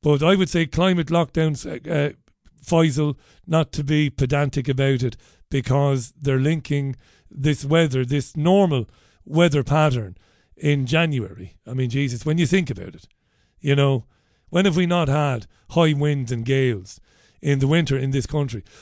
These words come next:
But linking it to man-made climate change and telling lies, as Clark says in his article, lying about it, saying that this is unprecedented, when it isn't unprecedented. It's not even a sustained seventy-four mile per hour wind, therefore it's not even a hurricane.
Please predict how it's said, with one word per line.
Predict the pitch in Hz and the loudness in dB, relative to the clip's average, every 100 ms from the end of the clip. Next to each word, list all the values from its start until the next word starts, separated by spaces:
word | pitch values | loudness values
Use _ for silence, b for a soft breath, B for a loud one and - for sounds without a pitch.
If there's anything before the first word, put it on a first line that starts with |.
| B | B
But | 151 139 | 0 2
linking | 190 160 156 | 2 2 -2
it | 147 | -2
to | 143 | 0
man-made | 151 156 151 139 | 0 0 0 -2
climate | - 151 139 | 0 -2 -2
change | 113 104 98 - b b | -4 -10 -14 -18 b b
and | 156 147 135 | 2 2 0
telling | - 226 220 | 2 2 4
lies, | 208 220 160 107 | 4 4 2 -2
as | 156 151 | 0 0
Clark | - 175 180 - | 0 0 0 0
says | 165 143 | -2 -2
in | 131 165 170 | -2 -4 -2
his | 143 135 | -2 0
article, | 170 131 123 | 0 -2 0
lying | 143 220 226 165 | 4 4 4 0
about | 131 120 90 | -2 -4 -8
it, | 90 _ b b | -14 _ b b
saying | b 185 190 165 | b 0 2 2
that | 156 | 0
this | - - | 0 0
is | 185 160 | 0 0
unprecedented, | 170 - 170 156 127 101 98 - _ _ _ _ _ _ | 0 0 -2 -2 -6 -10 -16 -20 _ _ _ _ _ _
when | - 151 | -4 0
it | 160 | 0
isn't | 190 120 - - - | 0 -4 -12 -20 -12
unprecedented. | 131 117 123 117 92 90 82 - b b | -8 -6 -6 -8 -14 -18 -20 -20 b b
It's | b 135 - | b -8 0
not | 175 196 | 2 2
even | 180 165 | 2 -2
a | 156 | -4
sustained | - - 165 165 151 131 - b | -6 -6 -2 0 0 -4 -10 b
seventy-four | b - 160 151 131 160 156 | b -2 0 0 0 0 2
mile | 151 139 | 0 0
per | 143 | 0
hour | 147 139 | 0 0
wind, | 151 143 | 0 0
therefore | 160 156 143 | 0 0 -2
it's | 151 | -2
not | 147 | -2
even | 139 131 | -2 -2
a | |
hurricane. | 127 135 - 90 | -2 -2 -4 -12